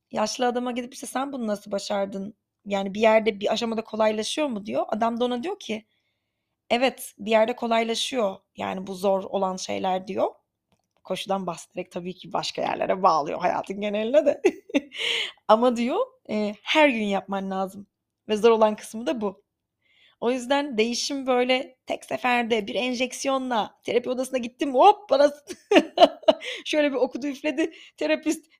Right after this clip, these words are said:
"Değiştim. Ah, rejime ka-, başlama kararı aldım. Artık ölene kadar sağlıklıyım." falan gibi bir şey olmuyor. Düşüyoruz ama düştükten sonra yeniden kalkmak, bir daha düşüp yeniden kalkmak. Zaten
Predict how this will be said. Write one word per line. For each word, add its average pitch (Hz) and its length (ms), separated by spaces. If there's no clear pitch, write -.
"Değiştim. 277 560
Ah, 302 220
rejime 277 280
ka-, 294 240
başlama 277 320
kararı 277 360
aldım. 277 260
Artık 262 320
ölene 302 240
kadar 302 240
sağlıklıyım." 285 540
falan 285 340
gibi 254 160
bir 262 60
şey 349 180
olmuyor. 285 500
Düşüyoruz 320 520
ama 285 320
düştükten 294 420
sonra 311 180
yeniden 277 400
kalkmak, 220 560
bir 247 120
daha 277 220
düşüp 233 220
yeniden 208 380
kalkmak. 277 500
Zaten 254 460